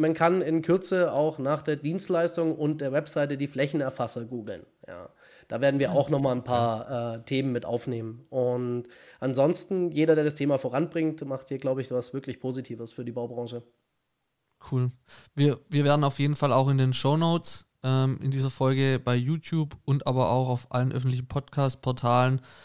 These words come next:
Speaker 2: ähm, dich verlinken. Da kommen die Leute auch drauf.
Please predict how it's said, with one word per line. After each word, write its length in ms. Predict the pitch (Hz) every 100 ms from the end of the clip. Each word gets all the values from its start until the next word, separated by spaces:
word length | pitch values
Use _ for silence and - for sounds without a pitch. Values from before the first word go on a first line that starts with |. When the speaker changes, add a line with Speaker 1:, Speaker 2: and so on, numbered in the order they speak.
| - -
Speaker 2:
ähm, 360 | 123 123 123 123
dich 140 | 127
verlinken. 560 | - 120 147 190 - 147
Da 100 | 127
kommen 200 | 139 139
die 80 | 135
Leute 300 | 135 135 -
auch 160 | 135
drauf. 440 | - 117 135 139